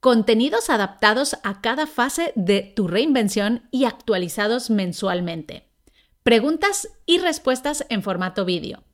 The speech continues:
meditaciones para entrenar tu mente y conseguir tus objetivos, técnicas para romper con tus creencias limitantes, videoguía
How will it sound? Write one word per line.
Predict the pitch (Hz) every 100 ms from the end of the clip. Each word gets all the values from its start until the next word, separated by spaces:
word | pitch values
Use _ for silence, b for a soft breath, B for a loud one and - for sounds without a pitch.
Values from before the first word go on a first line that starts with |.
| _ b b b b
meditaciones | 196 220 220 190 185 - 240 254 330 -
para | 208 190
entrenar | 185 190 185 185 -
tu | - 330
mente | 262 214 208 285 -
y | 233
conseguir | - 196 196 185 208 202
tus | 233 220
objetivos, | - 180 180 175 - - - _ _ _ _ _ _
técnicas | 285 302 359 359 381 381
para | - 226 202
romper | 196 190 226 269
con | 226 196
tus | 190 -
creencias | 185 185 190 220 208
limitantes, | 190 180 - - - - - - b b b b b
videoguía | 202 269 233 220 190 330 381